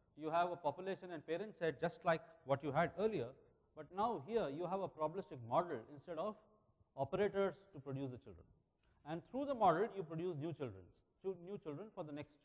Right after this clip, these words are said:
generation. And this probabilistic model keeps getting updated according to your experience with the evolution process. So quantum inspired evolutionary algorithms are having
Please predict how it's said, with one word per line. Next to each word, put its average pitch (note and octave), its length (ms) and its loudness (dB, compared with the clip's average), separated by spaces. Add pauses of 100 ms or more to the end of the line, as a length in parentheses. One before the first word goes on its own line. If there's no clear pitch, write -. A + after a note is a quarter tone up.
(260)
generation. A2+ 400 -12 (540)
And D#3 160 0
this B3+ 140 8 (120)
probabilistic G#3 460 -2
model D3+ 360 4 (120)
keeps F#3 180 -16 (140)
getting D3+ 200 -2
updated A#2+ 600 -2
according D#3+ 400 2
to E3 60 -12
your C#3 120 0
experience B2 520 -4 (100)
with A2 140 -12
the G3 140 -12 (280)
evolution B2 420 -6
process. E2+ 280 -16 (2750)
So A#3 240 12 (220)
quantum A#3 320 0
inspired G3+ 440 6
evolutionary F3+ 460 0
algorithms D3+ 600 0 (460)
are E3+ 300 4 (1000)
having F#3 260 4